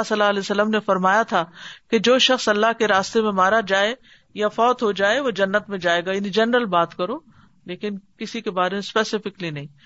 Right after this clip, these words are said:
یعنی محتاط انداز میں گواہی دینی چاہیے۔ یہ کہنا چاہیے ہمیں امید ہے کہ اللہ نے اس کو شہداء کا درجہ دیا ہوگا۔ یہ نہیں کہہ سکتے ہمیں یقین ہے کہ وہ ضرور جنت میں گیا ہوگا، یعنی ہم اپنے علم کی بنا پر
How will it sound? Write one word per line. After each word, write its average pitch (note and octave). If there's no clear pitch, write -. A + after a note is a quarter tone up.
یعنی A#3
محتاط B3
انداز G3+
میں G#3
گواہی F3+
دینی E3+
چاہیے۔ E3
یہ G#3+
کہنا G3+
چاہیے G3+
ہمیں G3+
امید G3+
ہے A3+
کہ G#3+
اللہ F#3+
نے F#3
اس F3+
کو D4+
شہداء G3
کا G3
درجہ F3
دیا E3
ہوگا۔ D3
یہ A#3
نہیں B3+
کہہ G3+
سکتے F#3+
ہمیں F3+
یقین G3
ہے A3+
کہ G#3
وہ F#3
ضرور F3
جنت D#3+
میں D#3+
گیا D3
ہوگا، C#3
یعنی F#3
ہم G3
اپنے G3+
علم A3
کی G#3+
بنا G3
پر A#3